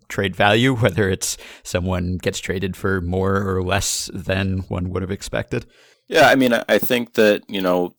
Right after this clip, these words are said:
Speaker 2: the, the Mookie Betts trade can sort of inform what the going rate for a really good player with one year left. And we see those trades, uh, occasionally, you know, uh, on a lesser level. You know, Paul Goldschmidt a couple years ago.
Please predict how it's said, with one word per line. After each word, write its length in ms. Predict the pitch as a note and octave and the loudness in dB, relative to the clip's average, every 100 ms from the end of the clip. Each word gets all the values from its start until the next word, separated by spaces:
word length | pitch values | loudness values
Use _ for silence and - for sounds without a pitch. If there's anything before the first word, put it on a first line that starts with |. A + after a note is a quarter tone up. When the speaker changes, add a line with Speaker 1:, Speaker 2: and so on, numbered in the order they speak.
| - | 2
Speaker 2:
the, 160 | G#2+ A2 | 2 4
the 160 | G#2 | 2
Mookie 320 | F#2+ F#2 F#2 | 0 -2 -2
Betts 240 | F2 B2 - | 4 2 2
trade 340 | - D#2 D2+ | -6 -6 -6
can 160 | - E2 | -12 -8
sort 240 | E2+ D#2+ | -4 -2
of 320 | D#2+ D#2 - - - | -4 -4 -8 -8 -4
inform 640 | F2+ E2 F#2+ F2 E2+ E2+ | -4 -4 -4 -2 -2 -4
what 280 | E2+ F2 D#2+ _ - | -2 0 -2 _ -6
the 100 | F#2 | -4
going 360 | E2 G2 F#2 E2+ | 2 2 2 0
rate 300 | E2 E2 - | -2 -2 -4
for 280 | - E2+ | -2 0
a 260 | D#2 D2+ D#2+ | 2 0 -4
really 340 | - E2+ E2 | -4 -2 0
good 220 | D#2 D#2+ - | 0 -4 -4
player 340 | E2 D#2+ E2 | -4 -2 -2
with 240 | D#2+ E2 | -2 -6
one 300 | F#2 F2+ F2+ | -2 0 0
year 180 | F#2 G#2 | 0 0
left. 380 | E2 B1+ - - | 2 0 -2 -6
And 160 | D#2+ E2 | -8 -6
we 120 | E2 | -6
see 260 | - E2 | -4 -6
those 320 | D2+ E2+ G2 - | -2 0 0 -4
trades, 640 | - D#2 D#2 D#2+ - - | -4 -4 -4 -6 -10 -2
uh, 220 | E2+ D#2 E2+ | 0 2 0
occasionally, 880 | - E2 D#2+ E2 D#2 D#2+ D#2+ D#2+ - | -2 -4 -4 -6 -8 -6 -8 -10 -12
you 120 | E2+ | -8
know, 200 | D#2 D2+ | -4 -4
uh, 200 | C2+ D2 - | -4 -4 -4
on 180 | D#2+ | -4
a 80 | D#2 | -2
lesser 320 | D2 D2+ - | -2 -4 -4
level. 420 | D#2 D#2+ D#2+ D#2 D2+ | -6 -8 -6 -8 -8
You 60 | |
know, 200 | D#2+ D#2+ | -8 -10
Paul 280 | - - D2 | -8 -6 -6
Goldschmidt 500 | D2 C#2 D2 - D#2+ | -6 -8 -8 -8 -8
a 40 | |
couple 260 | D#2 - D#2+ | -6 -8 -8
years 320 | D#2 D2+ - | -8 -8 -8
ago. 340 | D#2 D#2 D#2 | -4 -2 -2